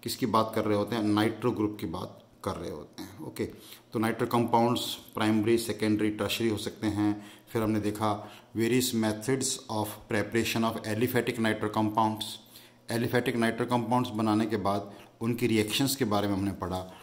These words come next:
और आज हम शुरू करेंगे aromatic नाइट्रो compounds। Aromatic नाइट्रो compounds का मतलब हो गया, सबसे पहले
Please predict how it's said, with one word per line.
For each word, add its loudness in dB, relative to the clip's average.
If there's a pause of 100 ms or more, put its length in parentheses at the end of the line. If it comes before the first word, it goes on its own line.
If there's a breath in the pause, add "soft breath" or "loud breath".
(240 loud breath)
और -2
आज 4
हम -2
शुरू -2
करेंगे -4 (420 loud breath)
aromatic 4 (580)
नाइट्रो 0
compounds। -8 (540 loud breath)
Aromatic 6
नाइट्रो 2
compounds 2
का -2
मतलब -2
हो -4
गया, -4
सबसे -4
पहले 0